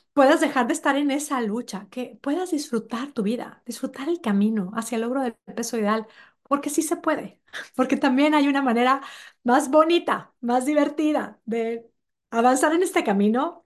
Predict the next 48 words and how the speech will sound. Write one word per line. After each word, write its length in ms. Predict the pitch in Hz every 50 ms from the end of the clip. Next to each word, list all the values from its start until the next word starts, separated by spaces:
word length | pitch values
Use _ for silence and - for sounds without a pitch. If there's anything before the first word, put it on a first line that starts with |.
| _ _ -
por 120 | - 226
supuesto, 420 | 226 226 208 254 277 285 - 330
disfrutar 440 | 311 269 262 - 214 190 - 240 233
la 120 | 269 277 254
vida, 340 | 208 196 190 233 269 285 - - - - - _ _
que 320 | - 262 254 254 - 277
es 100 | 320 330
lo 120 | 392 403 294
que 80 | 233
hay 100 | 208 220
que 60 | 214
estar 180 | 247 247 - 190
haciendo. 400 | 190 190 - 185 170 180 170 165 - - - - - -
Así 160 | 320 339 -
es 80 | 415 427
que, 100 | - 427
bueno, 360 | 381 339 269 214 - - - _ _ _ _ _ _ -
vuelvo 320 | 220 214 311 349 349 403 440 403 -
a 120 | 269 254
que 280 | 254 269 240 226 233 -
lo 140 | - 240 247
que 100 | - 254
te 100 | 254 294
voy 120 | 262 302 349
a 40 |
invitar 260 | 381 349 302 - 240 233
aquí 380 | 240 240 - 349 403 415 - -
es 180 | 214 220 214 -
a 120 | 208 -
que 80 | - 190
tomes 460 | 196 - - 381 415 466 480 392 -
nota 400 | 226 196 185 190 - 170 185 226 214
de 140 | 208 214
cinco 380 | 214 - - - 392 392 453 440
preguntas 520 | - 330 226 208 208 208 208 254 269 269
que 80 | - 220
te 100 | - 202
voy 120 | 196 226
a 20 | 277
invitar 440 | 320 285 226 - 202 196 208 208 _ _ _ _ _ _ _ _ _ _ _ -
a 100 | 285 285
que 100 | 285 339
te 160 | 359 - 320
hagas 460 | 247 180 165 180 165 - - - _ -
y 80 | - -
que 100 | - 240
te 140 | - 247
respondas. 640 | 202 214 214 - - 202 196 208 214 - - - _